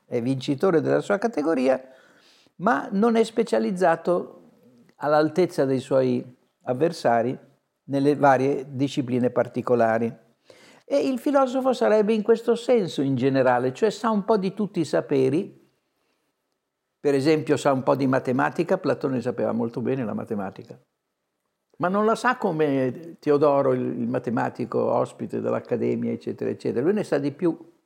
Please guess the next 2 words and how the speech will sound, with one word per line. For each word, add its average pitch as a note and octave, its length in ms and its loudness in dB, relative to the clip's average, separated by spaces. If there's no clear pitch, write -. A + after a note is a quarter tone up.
Ma, G3+ 420 0
eh, G3 400 -6